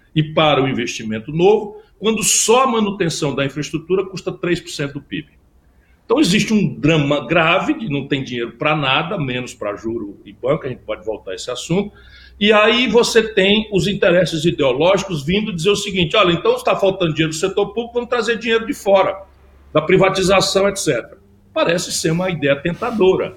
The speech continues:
E aí você, pra aperfeiçoar o argumento, você diz assim, "Porque o Estado é muito corrupto.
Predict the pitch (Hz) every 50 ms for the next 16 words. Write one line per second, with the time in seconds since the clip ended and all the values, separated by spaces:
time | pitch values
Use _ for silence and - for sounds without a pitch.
0 | - - - - - 143 165 190 202 220 - - 220 208 220 - 208 185 - -
1 | - 175 - - 165 156 151 - 165 156 160 170 156 160 180 180 202 202 202 214
2 | 202 196 185 185 170 - 165 - - 220 226 220 - - - - 208 220 220 214
3 | 202 214 208 - - - 226 196 151 139 143 180 202 202 190 - - - 98 90